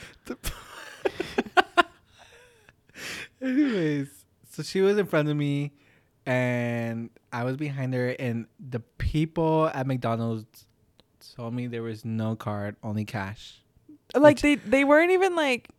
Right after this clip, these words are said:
Speaker 2: "Hi, just so y'all know, like, we're not
Speaker 1: Oh, they don't
Speaker 2: taking,"
Speaker 1: give a fuck.
Speaker 2: No, they don't.
Speaker 1: It
Speaker 2: They were
Speaker 1: wasn't my
Speaker 2: like,
Speaker 1: first time.
Speaker 2: they were like, "No cash. We're
Speaker 1: I
Speaker 2: gonna
Speaker 1: remem-,
Speaker 2: get you."
Speaker 1: I remember the first time they did that to me, I was like, "Okay," 'cause I had cash. I was like, "No problem. I have cash.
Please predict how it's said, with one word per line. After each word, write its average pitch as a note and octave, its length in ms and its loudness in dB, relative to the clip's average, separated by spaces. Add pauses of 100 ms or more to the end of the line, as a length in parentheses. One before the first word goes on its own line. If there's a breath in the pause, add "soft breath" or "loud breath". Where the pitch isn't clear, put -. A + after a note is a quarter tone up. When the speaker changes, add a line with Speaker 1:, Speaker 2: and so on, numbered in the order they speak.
(160)
Speaker 2:
"Hi, D#4 240 -2
just D#4+ 180 -2
so G4 100 0
y'all E4+ 240 0
know, C#4 300 -6
like, C4+ 220 -6
we're C4 100 -2
not C4+ 120 0
Speaker 1:
Oh, D#3+ 100 8
they E3 80 4
don't F#3 100 4
Speaker 2:
taking," D#3+ 60 2
Speaker 1:
give C3 100 2
a A#2+ 60 0
fuck. A2 300 -4 (100)
Speaker 2:
No, A3+ 200 6
they G#3+ 140 8
don't. G#3 140 8
Speaker 1:
It - 20 8
Speaker 2:
They F3+ 60 6
were G3 60 10
Speaker 1:
wasn't G#3 120 8
my G#3+ 80 10
Speaker 2:
like, G3 80 4
Speaker 1:
first C3+ 220 2
time. A2+ 260 0 (200)
Speaker 2:
they G3+ 100 -2
were G#3+ 80 2
like, G3 180 0
"No G#3+ 180 4
cash. G3+ 640 4 (140)
We're C#3 80 2
Speaker 1:
I - 20 8
Speaker 2:
gonna F3+ 140 8
Speaker 1:
remem-, G3 100 10
Speaker 2:
get F3+ 80 6
you." F#3 340 2
Speaker 1:
I D3+ 60 6
remember F3+ 340 6
the E3+ 120 2
first B2+ 260 0
time D#3 320 0 (320)
they B2+ 140 0
did B2+ 160 -2
that C#3 140 -4
to D3+ 100 -8
me, D3 120 -2
I C3+ 100 2
was C#3 140 2
like, C3+ 280 -4
"Okay," A#3 340 8
'cause D#3+ 220 -2
I D#3+ 40 2
had E3+ 160 2
cash. E3 320 -2
I D3+ 60 -6
was C#3+ 80 -6
like, D3+ 240 -4
"No F#3+ 100 0
problem. A#3+ 400 0 (720)
I B3 60 -2
have E4+ 100 0
cash. A#3 340 -4